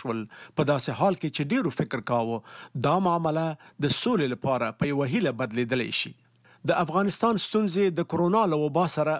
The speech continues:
پیل شوې نه دي، خو د کورونا وبا د ستونزو اوارولو ته عاجله او د بشري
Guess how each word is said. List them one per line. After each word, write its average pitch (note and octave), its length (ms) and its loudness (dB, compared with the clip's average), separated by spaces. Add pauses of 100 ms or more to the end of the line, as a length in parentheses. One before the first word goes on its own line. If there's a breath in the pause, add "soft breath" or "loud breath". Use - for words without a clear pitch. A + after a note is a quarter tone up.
(180)
پیل C3+ 180 0
شوې E3+ 240 2
نه G#3 40 -2 (100)
دي، G2 60 -8 (360 loud breath)
خو D3 160 2
د C3+ 140 -4
کورونا D3 440 2
وبا F3 240 0 (140)
د C3+ 120 -4
ستونزو C#3 400 0 (440 loud breath)
اوارولو C#3 540 0 (100)
ته A#2+ 180 0
عاجله D3 400 0 (420 soft breath)
او C#3 40 2 (180)
د C3+ 140 -4
بشري E3 340 0